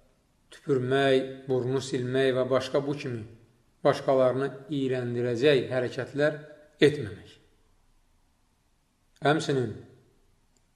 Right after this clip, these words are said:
yemək əsnasında yerinə yetirilən ədəblərdən biri də budur ki, adətən bir-bir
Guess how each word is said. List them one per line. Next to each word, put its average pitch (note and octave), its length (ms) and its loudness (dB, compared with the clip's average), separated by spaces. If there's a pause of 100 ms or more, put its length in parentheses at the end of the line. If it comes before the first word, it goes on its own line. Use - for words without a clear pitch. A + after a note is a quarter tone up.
(380)
yemək D3 300 6
əsnasında C3 500 2
yerinə C3 360 2
yetirilən B2 400 -4
ədəblərdən A#2+ 520 -2
biri A#2+ 160 -2
də A#2+ 100 -2
budur C3 240 -4
ki, A#2+ 160 -10 (1300)
adətən C#3+ 560 8 (400)
bir-bir C3 640 -2